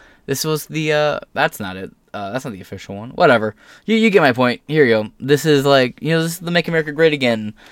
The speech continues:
Trump twenty twenty hat. Very different design. Very different fucking look. American flag on fucking both sides.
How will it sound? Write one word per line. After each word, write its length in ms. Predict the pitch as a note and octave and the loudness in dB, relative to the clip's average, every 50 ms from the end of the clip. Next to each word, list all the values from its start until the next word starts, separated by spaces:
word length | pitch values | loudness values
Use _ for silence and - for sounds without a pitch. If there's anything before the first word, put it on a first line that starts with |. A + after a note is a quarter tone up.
| - - - _ | -20 -20 -20 _
Trump 180 | - C#3+ C3+ | -2 -2 -2
twenty 140 | - D3 C3+ | 0 -2 -2
twenty 240 | C3 E3 D#3+ D3+ B2 | 0 0 0 0 0
hat. 220 | G#2+ G2 - - - _ | -2 -4 -6 -10 -12 _
Very 420 | - B2 A#2+ A#2+ D3+ F3 F#3 F#3 | -10 -8 -2 0 0 2 2 0
different 320 | E3+ E3 E3 - E3 D#3 C#3+ | -2 -4 -4 -4 -6 -8 -6
design. 500 | C#3 - - C3+ B2+ A#2+ G#2+ F2+ G2 G2+ | -8 -4 -4 -2 -2 -2 -4 -6 -8 -12
Very 460 | G2 G2 G2+ A#2+ C#3 D3+ E3+ F3 E3+ | -14 -8 -2 0 2 2 2 2 0
different 320 | D3 D3+ D#3 - D3+ C#3+ | -2 -2 -4 -4 -4 -8
fucking 380 | - - D3 C#3 - C3 B2+ B2+ | -4 -4 -4 -2 -2 -4 -4 -2
look. 260 | B2 A2 G2+ - - - - - _ _ _ - - _ _ _ _ _ _ - | -4 -6 -6 -10 -18 -20 -20 -20 _ _ _ -20 -20 _ _ _ _ _ _ -6
American 400 | A2 A#2+ B2 A#2+ A#2 - G#2+ G2+ | -2 0 2 0 0 -2 -6 -12
flag 720 | - - D3 D#3 D#3 D#3 D#3 D3+ D3+ D3+ D3+ D3 D3+ D3 - - | -4 0 2 4 4 4 4 4 4 4 2 0 -4 -10 -8 -2
on 300 | - C3+ C3+ C3 B2+ C3 | 2 2 2 2 0 2
fucking 400 | - D3+ C3+ - C#3 B2+ B2+ B2+ | 0 0 0 2 -2 -2 0 0
both 180 | C3+ C3+ C3 | 0 0 0
sides. 800 | - - C#3 C3 C3 C3 C3+ C3 C3 C3 C3 - - - - | 2 2 4 4 6 6 4 2 2 -2 -6 -10 -12 -12 -14